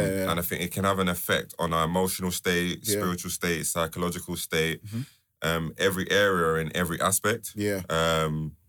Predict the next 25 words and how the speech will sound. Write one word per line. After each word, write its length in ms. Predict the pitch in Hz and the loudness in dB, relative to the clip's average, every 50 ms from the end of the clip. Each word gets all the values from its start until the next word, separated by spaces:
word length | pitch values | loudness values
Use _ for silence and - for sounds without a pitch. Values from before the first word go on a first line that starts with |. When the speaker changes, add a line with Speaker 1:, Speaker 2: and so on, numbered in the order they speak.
| _ _ _ _ _ _ - - _ _ _ _ _ | _ _ _ _ _ _ -20 -20 _ _ _ _ _
Speaker 2:
so, 140 | - - 95 | -8 -4 -2
like, 100 | 90 98 | 0 0
within 300 | 113 110 127 151 147 147 | 0 2 2 2 4 4
that, 200 | 143 113 - - - _ | 4 2 2 -2 -8 _
do 100 | - 101 | 0 2
you 20 | 92 | 2
know 20 | 92 | 2
what 100 | 98 101 | 2 0
I 40 | |
mean? 80 | 92 85 | 0 0
How, 400 | 82 104 113 120 127 127 120 - - - - - _ _ _ | 2 4 4 4 4 2 0 -4 -10 -20 -20 -20 _ _ _
how 220 | - - 110 120 123 | 0 2 4 4 4
do 80 | 123 | 2
you 60 | 123 | -2
think, 280 | 113 - 123 110 98 101 | 0 0 0 0 2 2
like, 240 | 104 92 85 - - | 4 4 4 2 0
these, 260 | 98 107 104 98 92 - _ _ _ _ _ _ _ _ _ - | -2 -2 0 -2 -2 -6 _ _ _ _ _ _ _ _ _ 2
as 160 | 98 101 107 | 2 4 4
young 200 | 107 104 101 95 | 2 2 2 4
adults, 360 | 95 107 98 95 90 95 - | 2 4 4 2 0 0 -2
we 120 | 98 98 92 | -4 -6 -4
can 140 | - 98 | -2 -2
obviously 320 | 92 92 90 90 - 90 80 | -2 0 0 -2 -4 -4 -6
com-, 460 | - - - 110 104 98 98 90 - - _ | -6 -4 0 0 0 0 0 -4 -6 -10 _
combat 480 | - - 123 113 110 104 90 85 80 - | -4 0 2 2 4 4 4 2 2 -2